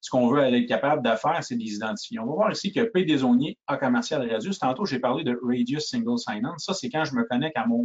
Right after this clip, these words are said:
Wi-Fi avec des appareils personnels mobiles. Je sais pas, une clé partagée. Je fais affaire avec un Radius. Et le Radius va envoyer l'information pour dire que telle adresse I P, telle session au réseau est associée à l'usager P D Zonier. Ce qui me permet d'identifier mon usager dans mes logs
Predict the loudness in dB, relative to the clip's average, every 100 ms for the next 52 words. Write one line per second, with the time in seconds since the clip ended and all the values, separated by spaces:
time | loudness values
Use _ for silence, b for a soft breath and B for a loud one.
0 | 0 -4 -4 -6 -6 -6 -8 -8 -6 -4
1 | -4 -4 -2 -4 -2 -2 0 4 2 2
2 | -2 -2 -8 B B B _ -6 -4 0
3 | 2 2 2 -2 0 -2 -2 -4 -4 -8
4 | -8 -6 -4 0 0 0 -4 -6 -8 -12
5 | -16 -10 -2 2 4 2 2 2 0 2
6 | 2 2 2 2 0 -2 -4 -4 -8 -10
7 | -12 -12 -10 -10 -4 -6 -6 b b b
8 | b _ -2 2 4 4 4 2 0 -6
9 | 0 0 0 -2 -2 -2 0 0 0 0
10 | 2 2 0 0 -2 -2 -4 -2 -2 -4
11 | -4 0 2 2 2 0 -2 -2 -2 -2
12 | -2 -6 -14 -12 -6 -4 2 2 2 0
13 | 0 0 0 -2 0 2 0 -2 -8 -6
14 | 0 2 2 2 -2 -6 -4 0 0 0
15 | -2 -8